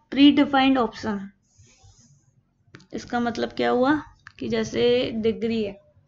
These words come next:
तो degree में predefined ही रहते हैं, उसमें तो list of the degree होती हैं, उनको देख लो बस, उनको पहले से ही अपन define कर देते हैं उस option में,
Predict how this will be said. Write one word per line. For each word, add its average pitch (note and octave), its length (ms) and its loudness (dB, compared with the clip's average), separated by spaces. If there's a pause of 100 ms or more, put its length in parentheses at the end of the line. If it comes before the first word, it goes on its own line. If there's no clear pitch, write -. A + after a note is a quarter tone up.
(300)
तो A3+ 120 -8
degree A3+ 320 -2
में A#3+ 220 -4
predefined A#3+ 560 -2
ही C4 80 -2
रहते A#3+ 280 -2
हैं, A#3 180 -8 (1120)
उसमें A3 320 -8
तो A3+ 120 -4
list A3 300 -4
of A3+ 180 -6
the A#3 100 -2
degree A#3 260 -2
होती C4 340 0
हैं, A3 180 -2 (480)
उनको G#3 240 -8
देख A3+ 200 0
लो B3 180 -2
बस, A#3 280 -6 (800)
उनको A3 360 -2
पहले G#3 280 0
से G#3+ 80 -2
ही A3+ 60 4
अपन A3 200 0
define G#3+ 340 0
कर A3+ 140 0
देते B3 240 -4
हैं A#3+ 60 -2
उस A3+ 120 -6
option A#3 340 -6
में, A3+ 220 -4